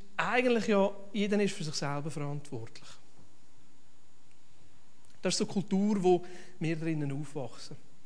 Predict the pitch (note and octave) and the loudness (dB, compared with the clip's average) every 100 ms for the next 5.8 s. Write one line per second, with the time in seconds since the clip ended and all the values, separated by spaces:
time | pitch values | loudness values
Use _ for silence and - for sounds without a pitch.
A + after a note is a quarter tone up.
0 | - - - - - E3+ G3 - G#3+ G3 | -6 -6 -6 -6 2 4 4 2 2 4
1 | F#3 F#3+ E3+ - - - - - D#3+ E3+ | 4 4 2 -2 -6 -6 -6 -2 0 4
2 | E3 F3 G3 - - D#3+ F3+ F#3 F#3 D#3+ | 6 6 4 2 2 4 4 4 0 -2
3 | D#3+ E3 - D#3+ F3+ F3+ D3+ - D3+ E3 | -2 -2 0 2 0 -2 -4 -2 0 0
4 | G3+ D3 D#3+ D#3+ E3+ F3+ E3 D#3+ D3+ F#3+ | 0 0 0 0 -2 0 -2 0 2 2
5 | G#3 G#3 G#3+ - C3+ E3+ - A#3 | 2 0 0 -2 -2 -2 -2 -4